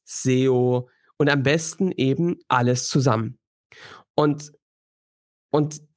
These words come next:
was dadurch passiert ist, dass viele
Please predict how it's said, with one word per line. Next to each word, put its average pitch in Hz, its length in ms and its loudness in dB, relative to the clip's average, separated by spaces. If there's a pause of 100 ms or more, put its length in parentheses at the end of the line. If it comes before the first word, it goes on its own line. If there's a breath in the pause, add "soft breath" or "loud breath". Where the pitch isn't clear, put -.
(180)
was 160 220 -2
dadurch 226 300 0
passiert 214 420 0
ist, 170 200 -4
dass - 380 -4
viele 202 720 -2